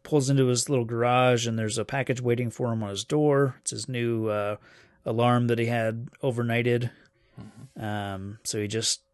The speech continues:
Speaker 1: throws it in the trash. Um, and I did think it was important to notice that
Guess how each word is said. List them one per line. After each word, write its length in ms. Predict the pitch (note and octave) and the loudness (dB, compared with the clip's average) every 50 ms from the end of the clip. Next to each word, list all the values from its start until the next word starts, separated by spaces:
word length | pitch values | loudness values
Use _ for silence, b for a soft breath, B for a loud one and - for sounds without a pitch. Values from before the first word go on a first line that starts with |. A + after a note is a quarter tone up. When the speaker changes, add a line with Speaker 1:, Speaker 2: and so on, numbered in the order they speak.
| _ _ _ _ _ _ - _ _ _ _ _ _ - | _ _ _ _ _ _ -20 _ _ _ _ _ _ -18
Speaker 1:
throws 400 | - - - - A2+ A2+ A2 C3 | -18 -16 -6 -4 -2 -2 -2 -4
it 40 | B2+ | -4
in 40 | B2 | -6
the 80 | C3 | -6
trash. 580 | B2+ - D3+ D#3 D#3+ D3+ C#3 B2+ - - - - - - D4 | -4 0 0 2 2 2 2 0 -2 -4 -8 -10 -16 -18 -12
Um, 280 | C3+ A#2+ A#2+ A#2 B2+ C#3 | -10 -8 -8 -6 -2 0
and 240 | D#3 D#3+ D3 D#3 - | 0 0 0 0 2
I 140 | C#3+ D3 | 2 2
did 340 | D3 C#3+ D3 D#3+ D3+ C#3 - | 2 4 4 4 4 4 0
think 160 | - D#3 C3+ | -2 -2 -2
it 40 | C#3+ | 0
was 140 | B2+ B2 A#2+ | -2 -2 -2
important 360 | B2+ A#2 - C#3+ B2+ A#2 A#2+ | -2 -2 0 0 0 0 -2
to 80 | A#2+ A#2+ | -4 -2
notice 420 | A#2+ A#2 A#2 A#2+ A#2+ A#2 - - | 0 0 2 2 2 0 0 -2
that 260 | - A#2+ A#2 A2+ - | -4 -4 -6 -6 -8